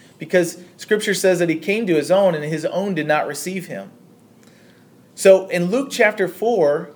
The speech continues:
verse sixteen, we're gonna start there. To get ourselves a little bit more up to speed into the context that Mark gives us,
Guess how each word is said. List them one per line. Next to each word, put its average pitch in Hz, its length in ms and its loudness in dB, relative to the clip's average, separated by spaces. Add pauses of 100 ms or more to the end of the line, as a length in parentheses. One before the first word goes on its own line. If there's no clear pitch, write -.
verse 185 320 -2
sixteen, 202 520 -2
we're 151 120 -6
gonna 165 140 -2
start 160 320 0
there. 180 420 0 (260)
To 170 100 0
get 202 120 4
ourselves 214 380 2
a 180 60 0
little 196 240 2
bit 190 160 2
more 190 180 4
up 185 120 4
to 170 80 -8
speed 180 640 -6 (300)
into 170 160 0
the 165 80 2
context 180 720 2
that 151 160 0
Mark 214 280 2
gives 127 260 -6
us, 127 320 -2